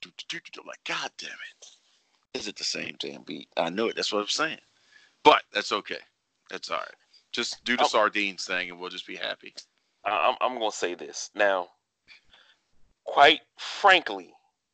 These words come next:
Speaker 2: my dear good sir, I sent you, what, two songs or three?
Speaker 1: You sent me two of the
Speaker 2: Two,
Speaker 1: same
Speaker 2: okay.
Speaker 1: song. Same
Speaker 2: No,
Speaker 1: track.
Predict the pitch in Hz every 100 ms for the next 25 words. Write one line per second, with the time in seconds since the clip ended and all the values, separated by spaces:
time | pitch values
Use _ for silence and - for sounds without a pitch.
0 | _ 101 104 104 - 143 143 143 135 135
1 | _ - 135 135 - 135 95 - - _
2 | _ - _ _ _ _ _ - _ _
3 | - 95 - - 127 - 110 104 92 90
4 | _ _ _ _ 98 - _ 196 214 226
5 | 220 190 - 113 107 - _ _ _ -
6 | _ - 101 113 - - - - _ _
7 | _ _ _ _ _ _ _ 110 92 90
8 | 110 85 98 107 73 - _ _ _ _
9 | _ - 107 180 87 73